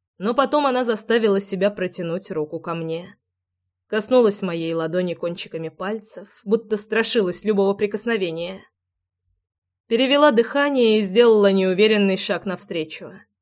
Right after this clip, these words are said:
Знала бы она, сколь много это значило для меня. Я притянул ее к груди,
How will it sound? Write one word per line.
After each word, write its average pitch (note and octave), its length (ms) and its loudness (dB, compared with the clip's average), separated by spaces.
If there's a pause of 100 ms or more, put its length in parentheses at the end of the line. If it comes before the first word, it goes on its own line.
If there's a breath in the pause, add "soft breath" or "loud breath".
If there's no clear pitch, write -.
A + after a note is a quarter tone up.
(920)
Знала G3 640 4
бы F3+ 180 0
она, F#3 420 0
сколь G3 380 -2
много G3 400 4
это F3+ 280 2
значило F#3+ 540 -4
для D#3+ 180 -6
меня. F3+ 460 -8 (1040)
Я G#3 220 4
притянул A3 480 4
ее G3+ 240 6
к E3 80 -8
груди, G3 520 -4